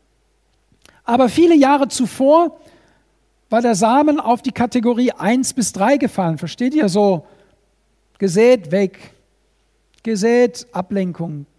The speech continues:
gesät irgendwo hin, erstickt, kein Interesse und, und, und. Und bei uns Christen ist es manchmal auch so,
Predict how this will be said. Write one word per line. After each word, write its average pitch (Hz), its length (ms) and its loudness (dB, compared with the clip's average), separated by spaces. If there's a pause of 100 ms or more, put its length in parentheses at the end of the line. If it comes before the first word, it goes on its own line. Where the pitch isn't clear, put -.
(140)
gesät 240 380 -2
irgendwo 262 380 0
hin, 320 320 2 (320)
erstickt, - 720 -2 (680)
kein 262 240 0
Interesse 226 600 -2
und, 262 280 -6
und, 208 180 -8
und. 190 300 -8 (800)
Und 247 140 0
bei 262 120 2
uns 285 200 -2
Christen 302 340 -2
ist 233 140 -6
es 226 100 -4
manchmal 247 420 -2
auch 254 280 -2
so, 185 340 -4